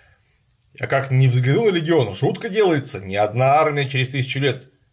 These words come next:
и после не имела такого доспеха и такой численности. Во-первых, легион — это пехота, а конницы там мало. Когда я говорил про средние века и систему расчета войска от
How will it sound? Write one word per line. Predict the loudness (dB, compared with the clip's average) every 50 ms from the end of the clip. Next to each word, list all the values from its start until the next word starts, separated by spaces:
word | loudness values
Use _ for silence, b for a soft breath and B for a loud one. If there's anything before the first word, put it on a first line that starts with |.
| _ _ _
и | -20 -18
после | -8 -2 -2 -2 0 0 -2 -4
не | -2 -2
имела | -2 0 0 0 0
такого | -2 -4 -4 -2 -2 -2
доспеха | -4 -6 -8 -4 -4 -4 -2 -2 -4
и | -6 -6 -8
такой | -10 -6 -6 -6 -6 -6
численности. | -6 -4 -2 -2 -2 -4 -6 -8 -10 -14 -16 -18 -20 -20 _ _ _ _ B B B B B B B B B B B B B
Во-первых, | -10 -6 -4 -2 0 0 0 -2
легион — | -4 -2 0 0 0 0
это | 0 -2 -2 -2 -2
пехота, | -6 -10 -8 -6 -6 -6 -8 -12 -12 -12 -12 -14 -14 -12
а | -14 -12
конницы | -6 -2 0 0 0 0 -4 -4 -6
там | -6 -6 -6 -6 -8 -10 -16
мало. | -14 -12 -8 -8 -8 -8 -6 -2 0 0 2 4 4 2 2 2 0 -4 -4
Когда | -6 -8 -10 -6 -2 -2 -2 0
я | 0 0 0 0
говорил | 0 -2 -2 -2 -2 -2 -6 -6
про | -6 -6 -6
средние | -6 -6 -6 -6 -8 -10 -8
века | -8 -8 -6 -2 -2 0 0 0 -2
и | -2 -6
систему | -12 -14 -14 -8 -6 -6 -6 -4 -4
расчета | -4 -4 -4 -6 -4 -2 -2 -2 -2 -4 -8
войска | -6 -4 -2 0 0 0 -2 -6 -10 -12 -16 -16 _
от | -4 0 0 0 0 -2 -8 -18